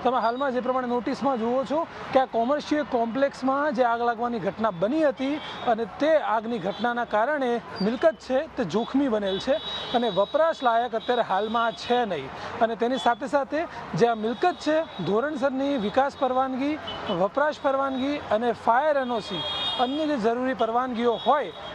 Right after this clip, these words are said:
તે આ મિલકતે મેળવેલ નથી તેવું હાલમાં જણાવેલ છે.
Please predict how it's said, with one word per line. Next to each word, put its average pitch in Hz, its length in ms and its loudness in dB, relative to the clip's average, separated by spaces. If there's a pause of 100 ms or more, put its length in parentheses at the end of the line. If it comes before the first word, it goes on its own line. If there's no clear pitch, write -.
(120)
તે 262 180 4
આ 226 200 2
મિલકતે 226 540 0
મેળવેલ 220 420 0
નથી 208 320 -2 (180)
તેવું 262 260 2
હાલમાં 233 280 0
જણાવેલ 220 440 0
છે. 262 140 0